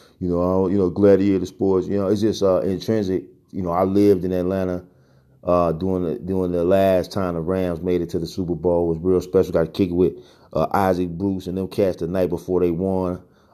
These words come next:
uh, against, uh, two, uh, a legend against, uh, Steve McNair. And that was a crazy game. And then, uh, following that, over in Buckhead at Cobalt, I think Jazzy Faye had a party, and, uh,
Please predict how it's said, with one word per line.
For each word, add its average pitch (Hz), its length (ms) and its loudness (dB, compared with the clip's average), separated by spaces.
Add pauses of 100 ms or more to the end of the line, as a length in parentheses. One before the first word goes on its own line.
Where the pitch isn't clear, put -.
uh, 82 340 0
against, 85 400 -4
uh, 80 260 0 (140)
two, 117 200 2
uh, 82 220 0
a 73 140 -4
legend 85 520 2 (140)
against, 85 400 -4
uh, 87 160 0
Steve 101 320 -2
McNair. 92 500 0 (360)
And 87 160 0
that 90 80 4
was 85 160 4
a 82 40 0
crazy 92 380 2
game. 92 400 2
And 85 160 -4
then, 85 260 -2
uh, 80 320 -6 (140)
following 90 380 2
that, 98 280 0 (280)
over 87 240 -2
in 85 80 -6
Buckhead 92 520 2
at 82 120 -2
Cobalt, 92 580 2 (420)
I 82 100 -10
think 87 200 -2
Jazzy 92 260 0
Faye 98 240 2
had 92 200 4
a 85 60 0
party, 87 460 2 (400)
and, 85 300 -4
uh, 80 500 -4